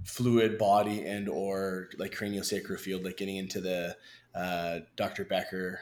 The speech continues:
Doctor Sutherland, Doctor Jealous work, just a little bit different level of, of intuition with the body and a little bit better, or a little different level of communication with the body than the standard mechanical components that we often rely on.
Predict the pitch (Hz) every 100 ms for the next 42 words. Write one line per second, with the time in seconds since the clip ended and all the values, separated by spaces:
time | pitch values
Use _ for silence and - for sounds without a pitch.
0 | - - 90 92 - 95 90 92 92 95
1 | 92 - 92 92 90 92 - 92 90 -
2 | - - - - _ - - 107 107 104
3 | 107 104 - 101 95 95 - - 98 95
4 | 92 90 90 87 85 - - - 95 87
5 | 87 - 104 101 - 98 92 - 92 90
6 | 90 _ 107 95 - 92 90 92 95 90
7 | 92 92 87 90 90 87 - - - -
8 | 104 107 95 110 110 80 92 90 92 90
9 | 85 87 - 98 90 - 95 - 95 92
10 | 92 87 87 87 87 82 - 87 82 82
11 | 87 - 87 80 85 - 87 - 85 87
12 | - 73 85 87 - - - _ _ _
13 | _ - 98 - 101 95 90 87 90 87
14 | 87 110